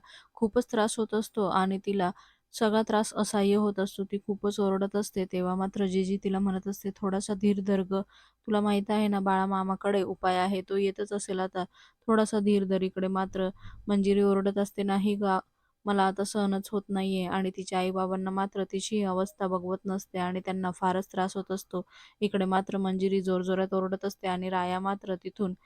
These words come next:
निघून गेलेला असतो. येणाऱ्या भागात आपण बघणार आहोत की इकडे मात्र बाळामामाच्या हातामध्ये मंजिरी तिळगुळ देते आणि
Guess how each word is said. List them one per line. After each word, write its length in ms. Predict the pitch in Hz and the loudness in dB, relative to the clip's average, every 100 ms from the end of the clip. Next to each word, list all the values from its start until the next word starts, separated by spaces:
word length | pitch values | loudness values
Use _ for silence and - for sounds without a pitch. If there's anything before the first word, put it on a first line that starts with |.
| _ _ _ | _ _ _
निघून 280 | 208 196 196 | 2 4 4
गेलेला 360 | 190 185 185 180 | 4 2 2 0
असतो. 280 | 180 - 185 | -2 -2 0
येणाऱ्या 340 | 185 190 226 | 0 2 2
भागात 340 | 240 240 226 233 | 2 2 2 0
आपण 260 | 220 226 | 0 0
बघणार 340 | 220 208 208 208 | 0 0 2 2
आहोत 260 | 214 220 202 | 2 0 -2
की 160 | 208 | -4
इकडे 200 | 196 190 190 | -4 -2 -2
मात्र 340 | 202 202 196 | -2 -2 -2
बाळामामाच्या 720 | 185 185 185 196 196 208 233 | 0 2 2 0 0 -2 -2
हातामध्ये 480 | 208 190 196 208 196 196 _ _ - | -2 -2 -4 -2 -2 -4 _ _ -2
मंजिरी 400 | 202 196 208 208 202 | 0 2 2 2 4
तिळगुळ 360 | 196 185 196 202 | 2 4 2 4
देते 340 | 208 202 196 | 2 2 0
आणि 340 | 185 196 196 | 0 0 0